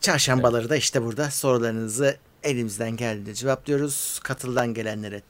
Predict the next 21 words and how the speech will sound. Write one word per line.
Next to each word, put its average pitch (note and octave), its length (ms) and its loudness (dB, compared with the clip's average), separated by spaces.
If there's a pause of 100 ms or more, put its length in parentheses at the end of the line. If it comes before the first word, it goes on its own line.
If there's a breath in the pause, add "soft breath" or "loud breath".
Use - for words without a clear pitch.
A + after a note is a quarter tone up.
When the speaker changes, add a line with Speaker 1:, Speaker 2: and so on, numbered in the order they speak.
Speaker 1:
tekrar A#2+ 420 -2
toplu - 320 -4
teşekkür A2+ 440 -6
edeyim. B2 420 -4
Sticker B2+ 340 -4
yollayan-, G#2 500 -4
yollayanlara G#2 560 -6
da G#2+ 40 -12
teşekkür B2 400 -4
edeyim. A#2+ 220 -2
Hiç - 380 -6
kimseye C#3 340 2
atlamadım A#2+ 500 6
herhalde A2 320 2
ama, C#3 180 -4 (720 loud breath)
e, B2 260 -4 (180)
olsun. B2+ 360 -4 (460)
Söyleyeyim G#2 440 0
yine G2 120 -10
de G2+ 100 -8
ben. C#3+ 120 -2